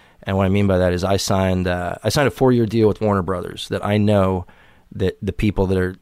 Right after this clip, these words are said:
paying me, and rightfully so, it's a business, are paying me to do the same thing for the next four years. And I had to talk to my wife and talk to my friends involved in, in business and say, uh, "This is it."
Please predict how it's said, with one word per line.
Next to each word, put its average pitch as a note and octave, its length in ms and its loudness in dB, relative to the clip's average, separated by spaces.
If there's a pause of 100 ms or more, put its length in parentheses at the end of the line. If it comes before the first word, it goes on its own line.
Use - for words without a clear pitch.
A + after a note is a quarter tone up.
(160)
paying G#2 280 2
me, F#2+ 120 2
and G2 120 2
rightfully G2 320 0
so, F#2 260 -2
it's F2+ 120 -6
a F2+ 40 -8
business, F2+ 460 -4
are F2+ 80 -4
paying F#2+ 320 -2
me F#2 80 -2
to F2+ 80 -4
do F#2+ 140 -4
the F#2 80 -4
same F#2 300 -4
thing F2+ 280 -6
for E2+ 80 -12
the F2+ 80 -8
next F2+ 200 -12
four F#2 240 -6
years. F2+ 580 -10 (420)
And F#2+ 220 -2
I G2+ 100 2
had G#2 300 2
to F2+ 440 -2 (520)
talk - 220 0
to G#2+ 60 -6
my F#2+ 120 0
wife F#2+ 560 0
and F2 140 -8
talk F#2 200 -2
to - 60 -6
my F2 100 -2
friends F#2 320 -2
involved F2 420 -6
in, F2 220 -10
in F2 160 -8
business F#2 460 -6
and F2 100 -8
say, F2 320 -4
uh, F#2 300 -8
"This G2 180 -4
is F#2 140 -4
it." F2+ 180 -6